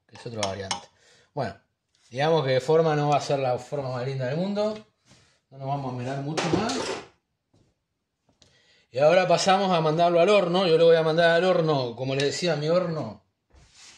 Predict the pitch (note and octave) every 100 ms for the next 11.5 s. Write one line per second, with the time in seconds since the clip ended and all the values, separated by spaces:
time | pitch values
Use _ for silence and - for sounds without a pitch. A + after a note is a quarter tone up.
0 | _ - _ _ _ _ _ _ _ _
1 | _ _ _ - _ _ _ _ - _
2 | _ _ _ _ _ _ B2 D3 F3+ F#3+
3 | F3 D3+ E3+ F3+ - _ _ _ _ A#2
4 | A#2+ - A#2 A2+ A2+ B2 D3 C#3 C#3 E3
5 | E3 D#3 F3 - - - - - C3 D3+
6 | D#3 D#3+ D#3 E3 D#3+ D#3+ E3+ E3 E3 E3
7 | D3+ C#3 C3 D#3 F3 F3 E3+ F3 F3+ E3+
8 | D#3+ D3+ D#3 E3 E3 F#3+ G3 D#3 G3+ G3+
9 | D3 D#3+ F3 D#3+ D3+ E3 E3 D#3 D#3 D#3
10 | D3+ D#3+ D#3 D#3+ D#3 D#3 D#3+ E3+ - C3+
11 | D3+ D3+ B2+ G#2